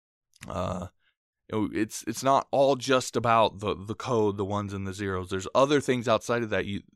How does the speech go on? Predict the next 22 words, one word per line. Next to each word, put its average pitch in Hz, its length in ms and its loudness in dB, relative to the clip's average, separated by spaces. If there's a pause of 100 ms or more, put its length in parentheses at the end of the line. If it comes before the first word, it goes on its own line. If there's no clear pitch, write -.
(120)
that, 101 280 0
that 95 120 -2
you 101 120 -8
can 143 320 -2
do 127 200 0
that 107 160 0
you 107 120 -4
really 117 180 0
should 160 340 0
be 113 140 -2
doing 101 420 -2 (480)
in 113 140 -4
order 113 220 4
to 107 120 -2
grow 107 500 6 (240)
who - 280 2
you 151 240 2
are 113 280 8
overall 107 760 4
as 107 260 2
a 95 140 -4
person. 95 560 -6